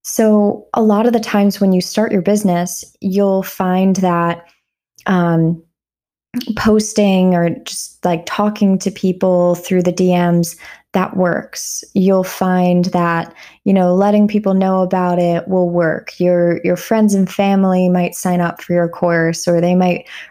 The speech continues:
repost your stuff. That'll work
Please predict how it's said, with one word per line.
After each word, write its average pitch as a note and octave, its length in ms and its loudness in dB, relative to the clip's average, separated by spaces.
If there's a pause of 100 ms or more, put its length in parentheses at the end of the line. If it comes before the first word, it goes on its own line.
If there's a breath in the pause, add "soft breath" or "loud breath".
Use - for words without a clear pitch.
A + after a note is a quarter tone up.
repost F#3 640 0
your E3+ 120 0
stuff. E3+ 580 -4
That'll G3 380 0
work G3 560 -2